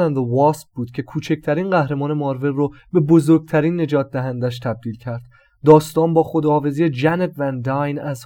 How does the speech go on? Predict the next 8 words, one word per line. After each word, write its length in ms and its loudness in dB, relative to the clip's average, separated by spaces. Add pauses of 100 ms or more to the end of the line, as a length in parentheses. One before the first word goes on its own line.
هوب 200 -2
شروع 340 -8
می‌شه. 320 -12 (360)
شوخی 420 2
جنت 340 0
تو 120 -6
این 100 0
صحنه 480 -2